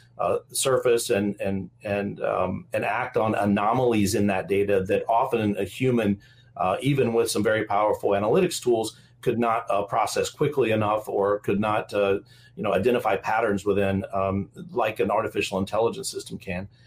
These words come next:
And the third pillar we see is supply chain disruption. You know, we've seen a great example of that lately, but we're looking at deep learning techniques to do a much better job at forecasting,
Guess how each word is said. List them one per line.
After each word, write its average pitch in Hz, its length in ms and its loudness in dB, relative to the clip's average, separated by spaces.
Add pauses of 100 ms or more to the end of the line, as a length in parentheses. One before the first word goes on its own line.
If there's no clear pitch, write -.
And 123 120 0
the 131 80 2
third 170 280 2
pillar 135 240 4
we 120 100 2
see 120 240 0
is 120 160 2
supply 120 320 -2
chain 101 260 -4
disruption. 92 480 -6 (120)
You 90 60 -18
know, 95 60 -6
we've 107 160 -8
seen 107 200 -8
a 104 40 -6
great 101 220 0
example 101 440 -2
of 101 80 -2
that 98 200 0
lately, 107 400 0 (320)
but 101 120 2
we're 139 180 4
looking 139 320 2
at 101 180 0
deep 135 220 0
learning 143 320 2
techniques 107 600 -4 (260)
to 117 100 -2
do 120 380 2
a 107 40 2
much 120 300 0
better 123 220 2
job 110 340 2
at 104 160 -2
forecasting, 113 960 -2